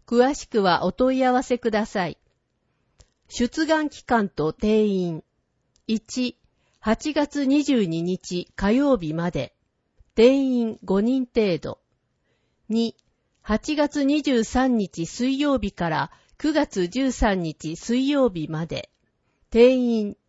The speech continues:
若干名。費用、年間十一万八千八百円。減免制度あり。別途教科書代。問い合わせ。府立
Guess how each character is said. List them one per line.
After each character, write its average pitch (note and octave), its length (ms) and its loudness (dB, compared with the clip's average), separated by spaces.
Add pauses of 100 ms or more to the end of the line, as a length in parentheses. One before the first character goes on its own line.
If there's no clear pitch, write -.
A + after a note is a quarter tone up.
若 G3+ 300 -2
干 A#3 340 0
名。 C#3+ 360 -8 (920)
費 D4 200 0
用、 F3 340 0 (460)
年 C4 320 4
間 A#3 420 -2
十 C4 260 0
一 D#4+ 280 -2
万 C4 360 0
八 F#3 160 -4
千 B3 380 0
八 E3+ 180 -4 (120)
百 A3+ 320 -2
円。 C#3+ 260 -4 (720)
減 A#3+ 260 4
免 D4 220 0
制 C4 300 2
度 D3+ 200 -4
あ E3 120 -6
り。 D3+ 180 -12 (520)
別 A#3+ 200 4 (120)
途 D#3+ 320 0
教 B3 240 2
科 B3 160 -4
書 G#3 200 -4
代。 F3 300 -4 (1080)
問 C4+ 240 2
い C#4 80 0
合 C4+ 80 2
わ B3 140 2
せ。 G3+ 340 -6 (540)
府 D#4 200 0
立 G3+ 460 -2